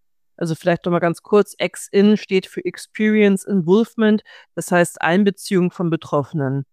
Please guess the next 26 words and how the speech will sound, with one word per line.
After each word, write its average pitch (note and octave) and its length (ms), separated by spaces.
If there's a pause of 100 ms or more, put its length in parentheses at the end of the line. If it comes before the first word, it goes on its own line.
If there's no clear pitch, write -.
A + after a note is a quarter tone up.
(300)
Das E3 160
einmal D#3+ 240
ganz D3 220
zu-, E3+ 180
kurz D#3 300
zur E3 120
begrifflichen F3 540
Erklärung. E3+ 440 (360)
Meine G#3+ 300
Motivation G3 800
für F#3 160
die E3+ 280 (200)
Ausbildung F3 640
war D#3+ 160
vor - 220
allen D#3+ 240
Dingen, D#3 260 (760)
dass E3 220
ich, - 360
ähm, D3 680 (320)
nie G3 300
wirklich G3 340
beruflich F#3 500
Fuß - 300
fassen A3 400
konnte. G3+ 520